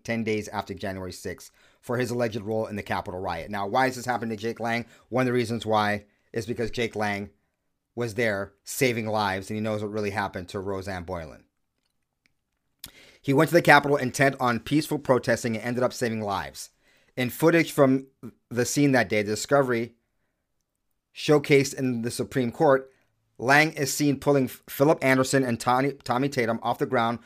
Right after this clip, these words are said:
while they were being trampled and carried them to safety as police indiscriminately fired the crowd with rubber bullets, tear gas, and flash grenades, and beat even the most peaceful demonstration, demonstrators to bloody pulp with nightsticks.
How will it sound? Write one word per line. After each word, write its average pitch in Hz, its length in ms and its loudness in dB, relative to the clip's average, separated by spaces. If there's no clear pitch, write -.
while 120 120 -2
they 131 80 2
were 127 100 2
being 120 200 -2
trampled 135 420 0
and 131 80 -2
carried 131 360 2
them 123 320 0
to 117 120 -8
safety 131 520 -2
as 113 180 -2
police 135 540 -4
indiscriminately 135 580 -2
fired 127 340 2
the 127 60 -2
crowd 120 240 2
with 107 140 -4
rubber 123 180 0
bullets, 113 360 -4
tear 147 200 2
gas, 120 400 2
and 113 120 -8
flash 120 400 -2
grenades, 95 440 -8
and 117 240 -2
beat 143 240 0
even 131 220 0
the 120 60 0
most 117 240 -2
peaceful 143 300 -2
demonstration, 120 640 -2
demonstrators 113 560 -4
to 131 100 0
bloody 123 340 -2
pulp 120 460 0
with 110 280 -4
nightsticks. - 640 -6